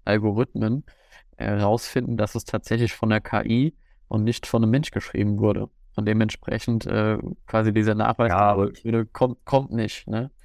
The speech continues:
Speaker 2: Ich glaub, das ist eine Illusion, dass es wirklich irgendwie ein Programm gibt, das das mal irgendwann erkennt.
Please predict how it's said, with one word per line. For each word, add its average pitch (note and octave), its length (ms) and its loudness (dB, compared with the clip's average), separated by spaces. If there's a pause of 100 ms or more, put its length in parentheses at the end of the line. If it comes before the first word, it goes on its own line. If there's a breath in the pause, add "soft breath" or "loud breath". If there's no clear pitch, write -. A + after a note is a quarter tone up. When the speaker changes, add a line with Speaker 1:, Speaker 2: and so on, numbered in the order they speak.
(140)
Speaker 2:
Ich - 80 -20
glaub, A2 240 4
das A#2+ 180 0
ist A2+ 100 -4
eine C3+ 100 2
Illusion, A#2 460 4
dass A2 160 4
es G#2+ 120 -6
wirklich A#2 320 0
irgendwie A2 260 2
ein F#2 100 -4
Programm G2 400 0
gibt, G2+ 160 -2
das G2+ 120 0
das F#2+ 160 -2
mal G2 140 2
irgendwann F#2 340 -4
erkennt. E2+ 580 -6